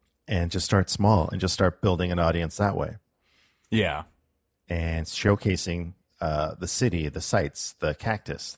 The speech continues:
Speaker 1: the holes in the ground, the rattlesnakes, you know, all the fun stuff that Arizona has that's different and unique than a lot of the world, and putting that forward as opposed to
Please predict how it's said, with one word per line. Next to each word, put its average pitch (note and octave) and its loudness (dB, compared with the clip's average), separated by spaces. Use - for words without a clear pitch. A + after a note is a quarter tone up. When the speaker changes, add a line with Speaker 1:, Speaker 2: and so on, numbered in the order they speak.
Speaker 1:
the D2 -6
holes A#2+ 4
in F2+ 4
the E2 -2
ground, D2+ -2
the E2+ -2
rattlesnakes, G2+ -2
you F2+ -6
know, E2 0
all F#2 4
the G2+ 2
fun B2+ 2
stuff D#2 -2
that F2+ -2
Arizona F2+ 2
has F2 0
that's F#2 0
different A2 4
and G2+ 4
unique E2+ 2
than E2 0
a - -4
lot F2+ 2
of E2+ 0
the F2 -2
world, G2 4
and G#2 4
putting A#2 2
that B2+ 0
forward F2 4
as E2 -2
opposed F#2 -2
to F#2 -4